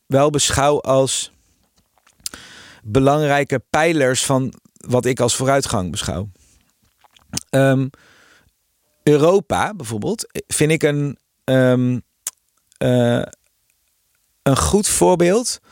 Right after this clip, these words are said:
van <clears throat> de ingrediënten van waarheid als weefsel. Nou is het g-, eh, gemeengoed of, hoe zeg je dat, ehm,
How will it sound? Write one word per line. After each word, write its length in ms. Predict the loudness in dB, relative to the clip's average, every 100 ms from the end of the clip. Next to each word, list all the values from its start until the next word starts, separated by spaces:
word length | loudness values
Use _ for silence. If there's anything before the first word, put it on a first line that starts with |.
| -20 -20 -20 _
van 680 | -8 -2 2 4 2 -2 -8 -14 _ _ _ _ _ _ -2
<clears throat> 60 | 2 2 -2 -10 -20 _
de 260 | -2 0 2
ingrediënten 800 | 0 0 -2 0 2 2 0 0
van 180 | 0
waarheid 380 | 2 0 0 -2
als 100 | -2
weefsel. 460 | 0 -2 -4 -10 -12 _
Nou 240 | -2 0
is 180 | 0 2
het 280 | 0 -2 -6 _ _ _ _ _ _ _ _ _ _ _ _ _ -6
g-, 180 | -4 -4 -8
eh, 260 | -4 0 0
gemeengoed 720 | 0 0 0 0 0 0 0
of, 260 | 0 -4 -6 _ _ _ _ _ -20 _ -20 _ _
hoe 160 | -2
zeg 120 | 0 0
je 60 |
dat, 220 | 0 2
ehm, 300 | 2 2 0